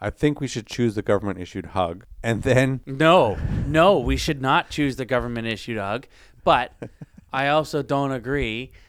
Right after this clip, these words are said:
Speaker 2: with getting rid of their, their inalienable rights and freedoms. I, I don't agree with that. Okay, so here's what we do. Listen, you fuckhead. You come back into the country, okay?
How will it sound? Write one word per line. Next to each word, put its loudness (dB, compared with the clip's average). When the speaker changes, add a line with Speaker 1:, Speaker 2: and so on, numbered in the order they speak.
Speaker 2:
with -2
getting -2
rid -2
of -2
their, -2
their -4
inalienable -2
rights -2
and -16
freedoms. -8
I, -2
I -4
don't -6
agree -8
with -8
that. -10
Okay, -6
so 0
here's 0
what -2
we -8
do. -6
Listen, 2
you -4
fuckhead. 0
You 4
come 4
back 2
into -6
the -6
country, -6
okay? -2